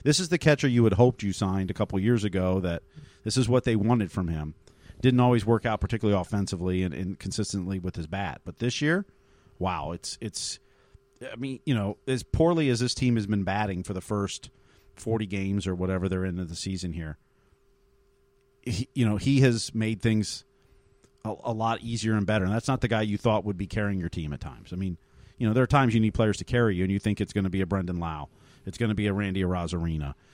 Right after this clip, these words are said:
You know, it's gonna be a, a, a Joey Wendell even or somebody like that.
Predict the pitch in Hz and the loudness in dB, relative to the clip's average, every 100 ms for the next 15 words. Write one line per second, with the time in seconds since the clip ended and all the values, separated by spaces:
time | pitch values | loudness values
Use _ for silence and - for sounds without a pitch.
0 | _ - 87 98 87 85 113 104 107 104 | _ -10 -6 -2 -2 0 2 2 2 2
1 | 98 95 98 98 104 90 101 113 117 107 | 4 4 2 0 -2 -4 -4 4 4 4
2 | 95 95 90 82 78 82 78 - 85 82 | 0 -2 -4 -6 -6 -4 -4 -4 -2 -2
3 | 78 76 80 69 | -2 -4 -6 -8